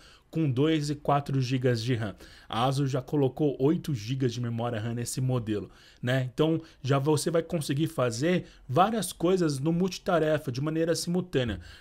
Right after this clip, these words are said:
Ao mesmo tempo que você tá vendo um vídeo no YouTube, você tá respondendo um e-mail, você tá consumindo outras coisas em várias outras janelas abertas. Então, oito gigas de ram é muito importante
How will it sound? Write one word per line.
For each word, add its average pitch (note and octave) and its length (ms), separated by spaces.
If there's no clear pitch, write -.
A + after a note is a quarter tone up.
Ao - 80
mesmo D#3+ 300
tempo D#3 160
que - 60
você C#3 140
tá C#3+ 120
vendo C#3+ 200
um B2+ 120
vídeo B2+ 260
no A#2+ 100
YouTube, D#3 440
você B2+ 180
tá B2 140
respondendo A#2+ 640
um G#2 100
e-mail, D#3+ 560
você C3 280
tá C#3 140
consumindo D3+ 760
outras D3 400
coisas C#3 360
em B2 120
várias C#3+ 300
outras B2+ 300
janelas A#2 440
abertas. C#3 600
Então, D3+ 260
oito E3+ 300
gigas C#3+ 320
de C3+ 80
ram C#3 160
é D#3+ 60
muito D3+ 240
importante D3 560